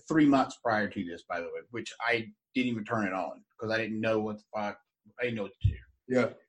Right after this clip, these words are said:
Speaker 1: And that was what I told myself. "Well, you don't know what the hell you're doing, so just wait." Well, so I, I, I put myself in a position where I didn't have any choice but to learn because I, I got him on, I got him to commit that he would be my first person.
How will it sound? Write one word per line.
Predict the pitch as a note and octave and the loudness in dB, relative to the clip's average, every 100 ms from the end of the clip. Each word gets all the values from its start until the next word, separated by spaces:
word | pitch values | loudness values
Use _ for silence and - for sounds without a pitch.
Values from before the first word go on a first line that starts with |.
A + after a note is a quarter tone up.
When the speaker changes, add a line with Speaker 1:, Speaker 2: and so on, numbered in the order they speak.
| _ - | _ 4
Speaker 1:
And | D#3+ | 8
that | E3+ D3+ | 8 6
was | C#3+ | 6
what | D#3+ C#3+ | 8 8
I | |
told | C3+ D3 B2 | 8 6 6
myself. | G2+ - G2 A2+ A#2+ | 2 2 0 0 2
"Well, | C#3 | 4
you | C#3 D#3 | 6 6
don't | D3+ | 6
know | C#3 | 4
what | C3 | 2
the | B2+ | 2
hell | A#2+ | 0
you're | A2+ | 0
doing, | G#2+ F3 E3 - | 4 6 6 4
so | C3 | 2
just | C3 B2+ A2+ | 0 0 -2
wait." | F3+ C3 C3 - - _ _ - - - - - | -2 -2 -8 -14 -20 _ _ 8 8 4 -16 0
Well, | C#3+ D3 | 2 6
so | D#3+ | 8
I, | E3 E3 E3+ | 10 8 6
I, | D#3+ - _ - _ E3+ | 4 2 _ -20 _ 0
I | |
put | - F#3+ | 8 8
myself | F3 - F3+ - | 8 10 10 12
in | C#3 | 10
a | - | 8
position | - B2+ E3+ G#3 D#3 C3 | 2 4 8 8 6 2
where | B2+ B2+ | 6 6
I | |
didn't | C3+ C3 | 8 6
have | C#3 | 6
any | A#2+ | 4
choice | G#2 C3+ B2+ | 2 2 2
but | - - | 0 -8
to | G2 | -6
learn | F2 D2 C#2 _ _ _ - | -6 -6 -12 _ _ _ -2
because | D3 C#3 | 2 4
I, | C3 B2 _ _ D3+ | 4 2 _ _ 2
I | C#3 | 8
got | D#3 E3 | 10 8
him | - D#3+ | 8 6
on, | D#3+ C#3+ | 6 4
I | C#3+ C#3 | 4 6
got | D3+ D#3+ | 6 6
him | D3 | 4
to | C3 | 4
commit | C3 C3+ D#3+ F3 C#3+ | 4 6 6 6 2
that | B2 | 4
he | C3 | 4
would | C3+ | 4
be | C3 A#2+ | 2 4
my | A#2 A#2 | 2 2
first | A#2 G#2+ | -2 0
person. | E3+ A3+ G#3+ A2 A2 | 2 2 2 -4 -4